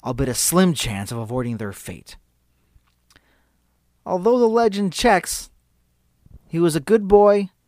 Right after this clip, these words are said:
who suffered a horrible accident as his crew laughed at his misfortune before being obliterated by a canal lock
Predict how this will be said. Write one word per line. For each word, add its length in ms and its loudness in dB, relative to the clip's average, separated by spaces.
who 140 -10
suffered 300 -4
a 80 -2
horrible 360 2
accident 520 -2
as 220 -8
his 140 -8
crew 300 -4
laughed 360 0
at 80 -4
his 180 0
misfortune 560 -2
before 240 -2
being 240 -2
obliterated 680 2
by 140 6
a 60 0
canal 340 0
lock 240 4